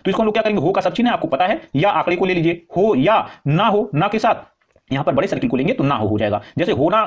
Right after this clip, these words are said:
का जो सब चिन्ह होता है ना, होना हम लोग लिखते हैं, उसी को पलटेंगे, होना का उल्टा ना हो हो जाएगा, इसको हमने पलट दिया है। तो हो या ना हो,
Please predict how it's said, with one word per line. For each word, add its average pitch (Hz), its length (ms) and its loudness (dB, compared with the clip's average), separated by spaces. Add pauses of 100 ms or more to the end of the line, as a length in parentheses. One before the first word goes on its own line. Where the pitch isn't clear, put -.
(140)
का 156 60 0
जो 160 80 0
सब 165 120 -2
चिन्ह 208 160 0
होता 127 140 0
है 123 80 -2
ना, 294 120 -4 (180)
होना 190 140 0
हम 190 80 0
लोग 208 100 0
लिखते 240 160 -2
हैं, 269 80 0
उसी 226 180 0
को 220 100 0
पलटेंगे, 202 300 0
होना 190 200 0
का 214 120 0
उल्टा 202 240 0 (180)
ना 165 120 2
हो 147 140 0
हो 131 100 0
जाएगा, 117 220 0 (160)
इसको 180 140 -2
हमने 208 120 -2
पलट 220 200 0
दिया 92 160 -2
है। 87 140 -6 (360)
तो 170 100 0
हो 175 400 0
या 180 360 2
ना 135 180 0
हो, 214 220 -2